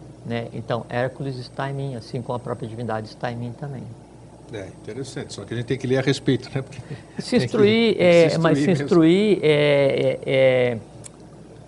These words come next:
Speaker 2: Entender
Speaker 1: de uma
Speaker 2: o
Speaker 1: maneira
Speaker 2: espírito da coisa.
Speaker 1: agradável. Não, é assim, é, é ter prazer em ler aquilo, entender primeiro como uma lenda, depois tentar fazer alguma analogia,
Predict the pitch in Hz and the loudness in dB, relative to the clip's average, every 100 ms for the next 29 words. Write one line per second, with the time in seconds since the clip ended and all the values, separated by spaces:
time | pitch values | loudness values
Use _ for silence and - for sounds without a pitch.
0 | - - 117 117 127 156 170 170 175 202 | -20 -18 -12 -4 0 4 6 6 6 6
1 | 190 180 180 156 143 151 143 139 127 160 | 6 6 6 6 6 6 6 4 0 -2
2 | 233 233 180 214 214 180 170 165 165 - | 0 0 0 -2 0 6 6 6 4 2
3 | 190 - 185 160 147 180 196 196 165 143 | -2 2 2 2 2 2 2 2 -2 -2
4 | 131 123 - 170 165 147 151 151 147 147 | -2 -4 -4 -4 -2 -4 -2 -2 -2 -4
5 | 147 143 147 147 135 131 127 120 110 123 | -4 -2 -2 -4 -6 -6 -4 -4 -2 -2
6 | 156 160 151 131 - 147 147 131 139 135 | -2 -2 -2 -2 -2 -4 -4 -6 -6 -4
7 | 127 123 131 127 120 110 104 123 143 180 | -4 -4 -6 -6 -4 -4 -4 -6 -4 -2
8 | 180 | -4